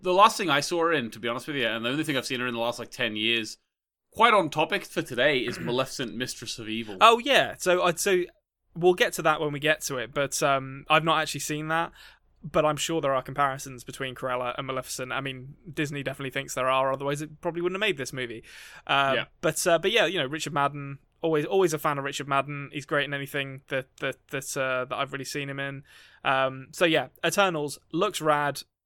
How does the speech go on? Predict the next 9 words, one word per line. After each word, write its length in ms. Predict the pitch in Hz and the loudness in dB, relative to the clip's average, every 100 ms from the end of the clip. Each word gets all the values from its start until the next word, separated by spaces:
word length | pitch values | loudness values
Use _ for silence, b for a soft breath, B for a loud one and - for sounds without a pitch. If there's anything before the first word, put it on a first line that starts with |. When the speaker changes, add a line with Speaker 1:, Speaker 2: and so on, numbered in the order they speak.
| _ _ | _ _
Speaker 2:
Z-, 140 | 143 175 | -10 -2
uh, 180 | 156 139 | -2 0
Chloe 200 | 175 165 | 2 2
Zhao, 420 | 151 147 143 143 | 2 2 2 0
like, 240 | 143 135 - | -2 -2 0
I 340 | 143 143 143 - | 0 0 -2 -2
am 340 | 143 139 135 139 | -2 -2 -4 -12
convinced 580 | - 135 147 143 - - | -12 -4 -4 -4 -12 -8
is 420 | 147 139 127 - | -6 -6 -6 -10